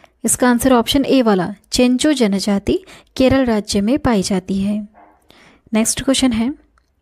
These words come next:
निम्नलिखित में से किस राज्य में जनजातीय समुदाय की पहचान नहीं की गई है? ये क्वेश्चन बहुत ज़्यादा इंपॉर्टेंट,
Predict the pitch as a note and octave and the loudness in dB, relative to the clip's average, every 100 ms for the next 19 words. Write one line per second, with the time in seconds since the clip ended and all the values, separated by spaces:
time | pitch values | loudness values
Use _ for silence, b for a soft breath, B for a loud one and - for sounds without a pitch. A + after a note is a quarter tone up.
0 | b b b b b - C4+ D4 D4+ D4+ | b b b b b 0 4 4 2 2
1 | D4+ D4 C#4+ D4 D#4 - B3+ G#3+ G#3 C#4 | 2 2 2 0 0 0 2 2 0 0
2 | A#3+ B3+ A#3 A3+ B3 A#3+ A#3 C4 C#4 - | 2 0 2 2 2 2 0 2 0 0
3 | A#3 A3+ A3 A3 G#3+ C4+ A3+ G#3 - A#3 | 2 2 2 0 0 -2 2 2 2 0
4 | C4 A#3+ B3+ A#3 G#3+ G3 G3 G3 F#3+ G#3 | 2 2 2 0 -2 0 -2 -2 -4 -4
5 | A3 G#3 A#3 G3+ G#3 B3 B3+ B3 A#3 G#3 | -4 -2 -4 0 0 2 2 0 -2 -2
6 | G3 A3 | -4 -4